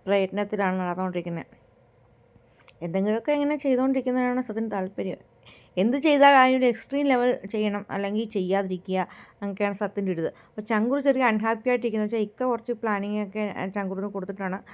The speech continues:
ഇങ്ങോട്ട് കൊണ്ടുവന്നത്. ചങ്കുറു, ഇക്ക പ്ലാനിങ് കൊടുത്തു എന്നല്ല, ചങ്കുറു കുറച്ച് കാ-, കാര്യങ്ങൾ ഇക്കയോട് പറഞ്ഞു.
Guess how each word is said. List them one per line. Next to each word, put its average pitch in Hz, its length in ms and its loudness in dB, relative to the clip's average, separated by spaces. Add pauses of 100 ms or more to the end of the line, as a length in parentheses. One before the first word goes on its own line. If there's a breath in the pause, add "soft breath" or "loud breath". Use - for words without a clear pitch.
(260 loud breath)
ഇങ്ങോട്ട് 202 240 -2
കൊണ്ടുവന്നത്. 190 500 0 (300)
ചങ്കുറു, 214 500 2
ഇക്ക 190 220 2
പ്ലാനിങ് 269 400 2
കൊടുത്തു 240 240 2
എന്നല്ല, 254 240 0
ചങ്കുറു 233 380 0
കുറച്ച് 269 260 2
കാ-, 226 180 2 (160)
കാര്യങ്ങൾ 226 200 2
ഇക്കയോട് 208 240 -2
പറഞ്ഞു. 180 240 -4